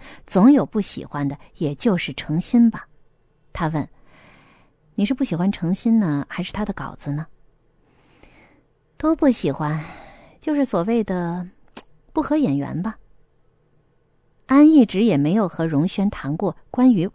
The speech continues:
外地人的话题。荣轩老说他们钻营，但是在安的眼里，起码程心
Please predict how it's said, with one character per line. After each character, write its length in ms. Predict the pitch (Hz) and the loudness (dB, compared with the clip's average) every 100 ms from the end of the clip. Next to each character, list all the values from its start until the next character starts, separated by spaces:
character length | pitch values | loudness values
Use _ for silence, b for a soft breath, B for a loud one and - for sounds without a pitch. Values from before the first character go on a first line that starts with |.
| 254 | -4
外 160 | 311 | -2
地 140 | 185 151 | -2 -4
人 180 | 131 147 | -4 -6
的 80 | |
话 260 | 156 160 143 | -6 -10 -14
题。 320 | - - - - _ b b b b | -16 -18 -20 -20 _ b b b b
荣 160 | 220 302 | 4 6
轩 220 | 330 302 | 6 6
老 160 | 156 | 4
说 180 | 165 247 | 2 -2
他 160 | 247 269 | 0 4
们 160 | 240 | 4
钻 320 | 151 - 269 247 | 4 4 6 6
营， 280 | - - - b b | 2 -8 -18 b b
但 180 | - 190 | 0 0
是 180 | 175 208 | 2 -2
在 240 | - 214 - | -4 -6 -4
安 180 | 262 311 | -2 0
的 100 | 214 | 0
眼 240 | 139 143 | -4 -6
里， 160 | 160 - - | -6 -8 -12
起 160 | - 269 | 2 4
码 180 | 160 | 4
程 320 | 131 - 156 220 | 0 -8 -2 -2
心 260 | - 285 | 2 0